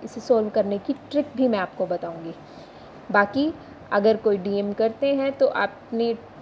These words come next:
top three answers को मैं अपनी नेक्स्ट, next video में mention करने जा रही हूँ। जो जो subscribers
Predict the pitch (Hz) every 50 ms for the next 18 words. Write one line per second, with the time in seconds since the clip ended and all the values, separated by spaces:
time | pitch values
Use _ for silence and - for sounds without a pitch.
0 | - - - 277 277 285 294 294 - - - - - 277 277 320 339 302 262 247
1 | 240 233 - 247 247 240 240 - - 247 240 240 247 240 226 220 247 277 269 254
2 | 254 247 233 233 - - - 254 269 277 269 - - 269 262 220 240 240 233 240
3 | 240 240 233 226 220 - 240 220 214 220 214 208 208 208 202 208 196 196 196 202
4 | 202 202 226 254 220 247 254 254 254 311 320 302 294 269 226 - - 262 240 220
5 | 208 190 196 202 208 214 214 - - -